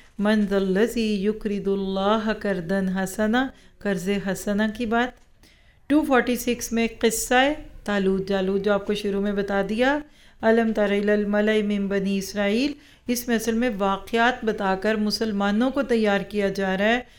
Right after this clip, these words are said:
कि ग़ज़वा बदर आने वाली है मदीना में जाने के बाद, तो लिहाजा अभी से तैयार हो जाओ अल्लाह की राह में जिहाद के लिए। और टू फ़ोर्टी सेवन, फ़ोर्टी एट में माल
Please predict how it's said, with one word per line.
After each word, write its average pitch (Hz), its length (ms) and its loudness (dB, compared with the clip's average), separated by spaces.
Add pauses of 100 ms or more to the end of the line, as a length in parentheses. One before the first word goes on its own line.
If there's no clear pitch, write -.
(200)
कि 240 180 6 (600)
ग़ज़वा 233 420 4
बदर 220 300 2
आने 208 240 2
वाली 226 320 0
है 269 180 -2
मदीना 214 400 0
में 214 160 2
जाने 202 300 0
के 226 140 0
बाद, 262 260 0 (1000)
तो - 140 -6
लिहाजा 208 500 2 (420)
अभी 262 220 4
से 285 160 -2
तैयार 202 440 2
हो 196 200 -4
जाओ 226 240 2 (100)
अल्लाह 196 300 0
की 208 140 -4
राह 190 180 0
में 196 180 0
जिहाद 185 380 -2
के 233 160 2
लिए। 254 260 2 (680)
और 214 160 2
टू 247 240 0
फ़ोर्टी 220 340 0
सेवन, 208 460 0
फ़ोर्टी 196 440 -4
एट 202 280 0
में 247 380 0 (380)
माल 214 520 4